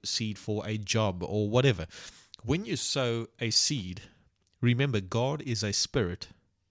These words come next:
and God, who is a spirit, does the multiplying. And, uh, I'm just gonna read you a quick scripture in First Corinthians chapter three, verse six. And, uh, it says, "I have planted, Apollos watered,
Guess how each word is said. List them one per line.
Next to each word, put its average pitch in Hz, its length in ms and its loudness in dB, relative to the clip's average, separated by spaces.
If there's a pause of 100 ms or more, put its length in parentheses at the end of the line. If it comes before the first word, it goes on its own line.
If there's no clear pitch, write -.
(500)
and 110 400 0 (360)
God, 143 300 2
who 131 200 2
is 120 140 0
a 110 40 -2
spirit, 107 540 0 (160)
does 120 280 2
the 113 120 -2
multiplying. 101 840 -2
And, 104 340 -6
uh, 90 200 -6 (500)
I'm 120 100 0
just 110 160 0
gonna 117 160 2
read 107 240 2
you 107 260 2
a 107 160 -2
quick - 300 -4
scripture - 600 -2 (100)
in 104 640 -4
First - 320 -4
Corinthians 107 500 -6
chapter - 300 -6
three, 117 300 -4
verse 98 180 -4
six. - 400 -4 (440)
And, 104 380 -6
uh, 92 220 -2 (200)
it 117 200 -2
says, 113 400 -2
"I 143 160 2
have 123 140 -4
planted, 117 480 -4 (280)
Apollos 143 720 -6
watered, 113 440 -6